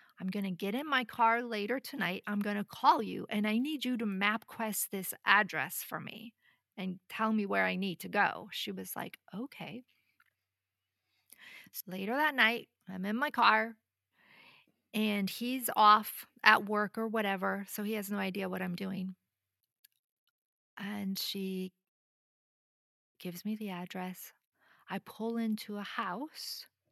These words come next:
about two miles from my job and in the window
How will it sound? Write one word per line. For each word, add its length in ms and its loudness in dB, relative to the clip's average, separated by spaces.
about 460 -2
two 180 -2
miles 520 0
from 240 0
my 160 0
job 640 -2
and 320 -2
in 260 -2
the 100 -4
window 560 -4